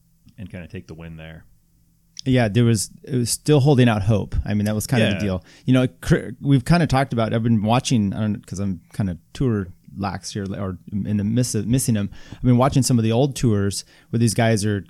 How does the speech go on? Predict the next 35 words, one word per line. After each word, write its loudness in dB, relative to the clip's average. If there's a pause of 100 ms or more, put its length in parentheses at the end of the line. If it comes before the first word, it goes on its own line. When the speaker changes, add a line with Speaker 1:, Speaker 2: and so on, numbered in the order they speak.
(180)
Speaker 2:
pulling 2
out -2
minutes. 0
You -4
know, 0
uh, -4
Indurain 4
goes 4
in. 2
Well, 2
plus -2
they 2
had, 4
they 2
were 2
doing, 0
like, 0
sixty -4
K 0
time -4
trials, -8 (340)
multiple -2
of -6
those. -4 (220)
So, 0
you 4
know, 4
he 6
blows 4
everyone 2
out -2
by 0
two, 0
three 0
minutes. 0